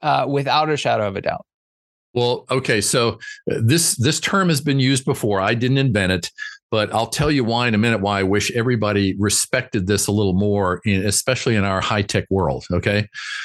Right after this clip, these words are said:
Speaker 2: The secret of what I do that I think causes most people to, to, you know, to come my way is that I'm high touch and low tech.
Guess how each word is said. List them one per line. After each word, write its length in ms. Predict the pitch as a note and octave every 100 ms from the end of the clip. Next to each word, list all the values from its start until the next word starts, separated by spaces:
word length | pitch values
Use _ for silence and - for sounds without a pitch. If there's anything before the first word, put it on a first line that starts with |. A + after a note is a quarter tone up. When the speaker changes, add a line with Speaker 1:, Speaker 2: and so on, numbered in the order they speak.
| - - - _ _
Speaker 2:
The 160 | A#2 B2
secret 560 | - F3 F#3 G#3 F#3
of 260 | - B2+ G#2+
what 280 | G#2+ A#2 A2
I 180 | A#2+
do 300 | C#3 A#2 B2
that 120 | A#2+ G2+
I 120 | G#2
think 340 | - A2+ G#2 - _ -
causes 420 | - B2+ A2 G#2+
most 340 | A2 A2 B2 -
people 360 | - A#2+ B2+
to, 400 | A2 - G#2+ G2
to, 440 | G2+ - G2+ F#2 F2 _
you 160 | G2+ G#2+
know, 120 | F#2
to 120 | F2
come 220 | - - A#2+
my 180 | A2
way 440 | F#2+ F2+ F#2 D3 - - - - - C3+ - -
is 220 | B2+ A2
that 300 | B2+ A#2+ - _ _
I'm 220 | - A#2 A2
high 380 | - C3+ D#3
touch 580 | E3 - B2+ G#2+ - - -
and 160 | G2+ G2
low 200 | G2 G#2
tech. 460 | G#2 C3 G2+ -